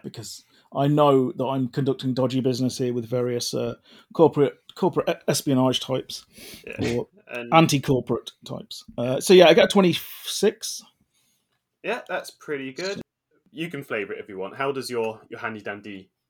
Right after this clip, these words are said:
Speaker 2: bug scanning device work?
Speaker 1: I think it's also like a white noise generator, so it kind of sets up a little barrier around us as well as scanning.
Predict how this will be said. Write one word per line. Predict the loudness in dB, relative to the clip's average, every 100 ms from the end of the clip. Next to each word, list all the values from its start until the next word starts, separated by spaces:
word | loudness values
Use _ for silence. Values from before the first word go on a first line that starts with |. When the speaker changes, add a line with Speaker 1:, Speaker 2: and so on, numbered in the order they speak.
| -10
Speaker 2:
bug | -8
scanning | -8 -10 -12
device | -12 -12 -12
work? | -14 -16 -18 _ _ -20 _ _ _ -20 -14 -6
Speaker 1:
I | 0
think | 2 2
it's | 6
also | 6 8 8
like | 6 6
a |
white | 4 4 4
noise | 2 2 2
generator, | 0 0 -2 -6
so | -8 -6
it | -6
kind | -6 -6
of |
sets | -2 -2 -2 -4
up | -2
a |
little | 0 2 2
barrier | 6 6 6 6 4
around | 4 2 0
us | -4 -6 -10
as | -6
well | -2 -2
as | -4
scanning. | -6 -6 -6 -8